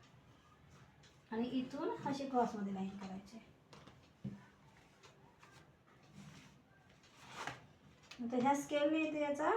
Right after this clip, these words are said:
गोळाचा आकार टाकायचा आहे. आता तुम्हाला जर यापेक्षा जास्त मोठा गळा पाहिजे असेल,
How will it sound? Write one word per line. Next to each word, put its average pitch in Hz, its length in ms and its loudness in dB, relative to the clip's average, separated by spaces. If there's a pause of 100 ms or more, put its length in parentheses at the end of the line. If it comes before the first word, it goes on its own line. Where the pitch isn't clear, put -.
गोळाचा 254 380 4
आकार 202 220 -4
टाकायचा 202 500 -8
आहे. 202 140 -12 (1700)
आता 226 140 4
तुम्हाला 269 320 6
जर 311 140 4
यापेक्षा 285 440 4
जास्त 330 280 8
मोठा 339 260 10
गळा 269 160 8
पाहिजे 226 320 2
असेल, 226 280 -10